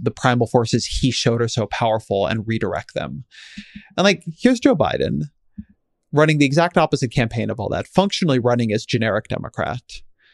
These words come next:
not making that much news, not allowing himself to become, like, the, the anti-Trump, just allowing sort of Trump to take up the oxygen and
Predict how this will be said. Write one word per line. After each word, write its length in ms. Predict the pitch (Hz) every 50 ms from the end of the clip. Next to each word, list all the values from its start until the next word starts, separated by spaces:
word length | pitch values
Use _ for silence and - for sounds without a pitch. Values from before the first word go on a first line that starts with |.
| _ _ _ -
not 240 | 131 147 170 175
making 280 | 175 180 151 - 135 120
that 160 | 117 110 -
much 260 | - 101 95 - -
news, 640 | - - - - - - - 139 - - - - _ _ _ _ _ _ _ _ _ _ _ _ _ -
not 540 | 120 127 123 131 131 151 156 156 - - _ _ _ _ _ _ _ _ _ -
allowing 480 | 143 131 127 131 127 123 123 123 123 117
himself 480 | 107 120 117 - - 143 120 113 - -
to 80 | 113
become, 400 | 110 - - - 123 117 113 110
like, 220 | 107 107 101 - -
the, 240 | 117 110 117 - - 143
the 160 | 117 - - 143
anti-Trump, 760 | 180 202 - 131 107 113 - - - 117 113 113 117 -
just 420 | - - 120 113 - - - - - _ _ _ _ _ _ _ _ _ _ _ _ _ _ _ _ - - -
allowing 380 | 127 120 123 135 147 147 143
sort 180 | 127 143 147 135
of 60 | 131
Trump 220 | - 156 147 127
to 60 | - 117
take 220 | - 139 135 -
up 100 | 135 -
the 120 | - 120
oxygen 760 | - - 117 123 - - - 120 - 110 107 104 104 107 104 107
and 560 | 95 - - 117 110 110 110 107 104 98